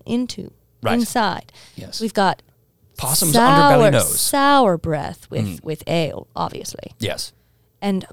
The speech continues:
Speaker 1: possum's underbelly nose.
Speaker 2: Yes.
Speaker 1: Yes, yes. Okay.
Speaker 2: What could it be? <clears throat>
Speaker 1: Hum very lightly
Speaker 2: Mm, yes, okay.
Speaker 1: while I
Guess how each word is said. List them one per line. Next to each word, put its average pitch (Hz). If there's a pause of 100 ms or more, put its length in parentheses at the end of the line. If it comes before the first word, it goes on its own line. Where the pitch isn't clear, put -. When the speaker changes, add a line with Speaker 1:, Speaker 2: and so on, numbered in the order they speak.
Speaker 1:
possum's 269
underbelly 170
nose. -
Speaker 2:
Yes. 98
Speaker 1:
Yes, 175
yes. - (240)
Okay. - (120)
Speaker 2:
What -
could -
it 123
be? 147 (380)
<clears throat> -
Speaker 1:
Hum 359 (1000)
very 277
lightly 190
Speaker 2:
Mm, 107
yes, 95
okay. -
Speaker 1:
while 214
I 214